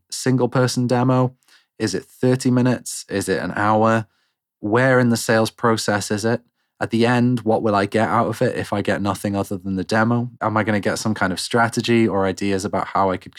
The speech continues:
do this on my own? Like, what happens? And then I didn't actually fill this out, but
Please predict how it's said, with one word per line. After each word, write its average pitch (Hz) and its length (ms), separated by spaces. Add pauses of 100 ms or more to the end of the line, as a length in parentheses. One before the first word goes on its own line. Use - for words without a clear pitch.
(160)
do 101 160
this 92 220
on 87 80
my 85 200
own? 151 500 (580)
Like, 101 320
what 117 400
happens? 87 720 (500)
And 101 540 (100)
then 120 600 (160)
I 107 140
didn't 120 260
actually 123 320
fill 104 220
this 95 180
out, 87 400
but - 260